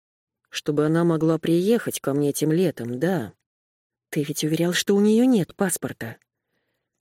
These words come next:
"Когда мы разговаривали в последний раз, еще не было. Я только подписал нужные документы". "Разве не нужны подписи обоих родителей?"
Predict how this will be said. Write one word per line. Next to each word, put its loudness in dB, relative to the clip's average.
"Когда -2
мы 2
разговаривали 0
в -8
последний 0
раз, -6
еще 0
не 2
было. -2
Я 2
только 2
подписал 0
нужные 2
документы". 0
"Разве 0
не 4
нужны 4
подписи 0
обоих 2
родителей?" -2